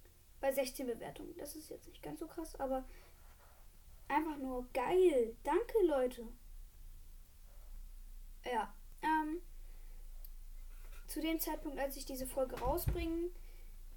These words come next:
ähm, was will ich eigentlich sagen? Pff, ja, ähm,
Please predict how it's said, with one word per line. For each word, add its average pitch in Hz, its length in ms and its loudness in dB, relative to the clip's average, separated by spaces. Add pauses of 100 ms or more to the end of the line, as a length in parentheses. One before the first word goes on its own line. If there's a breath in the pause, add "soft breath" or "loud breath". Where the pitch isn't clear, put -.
ähm, 277 560 0 (1800)
was 277 240 0
will 370 80 10
ich 349 140 6
eigentlich 294 360 2
sagen? 226 520 2 (840)
Pff, - 400 -6 (1200 loud breath)
ja, - 280 0 (200)
ähm, 339 460 4